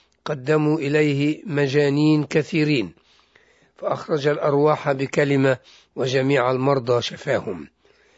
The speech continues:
لكي يتم ما قيل بإشعياء النبي القائل: "هو أخذ أسقامنا وحمل أمراضنا". هذه معجزة ثالثة في هذا الفصل. إن عدد المعجزات التي صنعها المسيح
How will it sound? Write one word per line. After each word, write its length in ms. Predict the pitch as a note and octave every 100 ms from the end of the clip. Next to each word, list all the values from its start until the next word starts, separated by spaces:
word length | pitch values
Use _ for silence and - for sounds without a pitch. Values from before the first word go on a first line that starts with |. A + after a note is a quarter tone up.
| _
لكي 340 | A#2 - D3+ C#3+
يتم 480 | C#3 F3 D#3+ D3+ D3
ما 120 | D3
قيل 400 | - F3+ D#3 D3+
بإشعياء 760 | C#3 D3+ - C3 C3+ D3+ D#3+
النبي 560 | C#3 C#3 C#3 D3 D3+ C#3
القائل: 600 | B2 - D3 C#3+ C3 A#2+ _ - - _ _ -
"هو 160 | C#3
أخذ 400 | D3 D3 - C#3+
أسقامنا 1000 | C3+ C#3 - - C#3 B2+ C3+ B2 A#2 A#2 _ _ _ -
وحمل 560 | D3 - G3 C#3+ A#2+
أمراضنا". 880 | B2 - C3 A2+ G#2+ F#2+ F#2 F2 D2+ - _ _ _
هذه 420 | - D#3 D3+ C#3+ C#3+
معجزة 840 | C#3+ C#3 C#3 D#3 D3+ C#3+ - C#3
ثالثة 720 | A#2 D3+ C3 C3 C3 C#3+ B2+ - - - _
في 220 | - E3+
هذا 180 | B2+ A2+
الفصل. 460 | G#2 - G#2+ - - _ _ _ _ -
إن 140 | C#3 C#3
عدد 380 | C3+ D#3 C#3
المعجزات 840 | C3+ C3+ C3+ C3 C3 C3+ C#3+ B2+ B2+
التي 380 | A#2+ C3+ -
صنعها 540 | B2+ D3 A#2+ A#2 C#3 C3+
المسيح 560 | A#2 A#2 - E3+ E3+